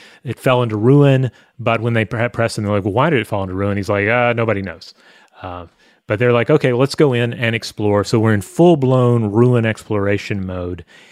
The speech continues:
And some of these scenes are effectively creepy, like, the lighting is just right. Uh, you know, it's the typical shots you have in films like this of people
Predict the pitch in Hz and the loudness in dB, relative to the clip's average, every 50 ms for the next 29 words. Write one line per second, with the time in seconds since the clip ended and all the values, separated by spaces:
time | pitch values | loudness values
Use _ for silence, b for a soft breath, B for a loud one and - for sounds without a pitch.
0 | B B B B - 151 156 160 165 127 82 92 - - - 196 233 233 190 190 | B B B B -2 0 0 0 0 -4 -6 -10 -6 0 0 2 2 2 2 2
1 | 185 - - 185 151 139 139 135 123 - - - - 131 139 165 180 160 127 - | 2 2 2 2 2 4 2 2 0 -2 -8 -6 0 2 4 4 4 2 0 -2
2 | - 139 - - 131 120 _ 127 101 110 110 101 - - - 135 131 _ 107 95 | -6 -4 -2 -2 -4 0 _ -4 -2 -2 -4 -4 -2 0 0 0 0 _ -4 -6
3 | 92 95 101 101 - - 110 95 95 98 101 107 107 107 101 101 101 92 - - | -4 -4 -6 -6 -4 -4 -4 -2 -2 -2 0 0 -2 -2 -2 -4 -4 -6 -8 -10
4 | 107 95 - - - 98 95 95 95 98 98 98 - - B B B B B B | -12 -12 -12 -8 -4 -2 -2 -2 -2 -4 -6 -8 -8 -14 B B B B B B
5 | - 107 98 101 104 101 - _ 143 139 131 123 113 110 113 113 - - - 113 | -16 -16 -14 -14 -14 -16 -16 _ -16 -14 -12 -12 -12 -12 -12 -14 -12 -14 -14 -2
6 | - 160 147 - 127 123 120 107 - - 120 104 101 101 - - 113 95 104 98 | -2 -2 -2 -2 -2 -2 -2 -2 -2 -2 -2 0 0 -2 -6 -8 -8 -8 -6 -8
7 | 98 95 - - 104 101 85 101 95 - - 104 95 - - - - 107 104 - | -8 -10 -8 -8 -8 -8 -8 -10 -12 -10 -10 -10 -10 -10 -14 -12 -10 -10 -8 -6
8 | 104 95 B | -8 -10 B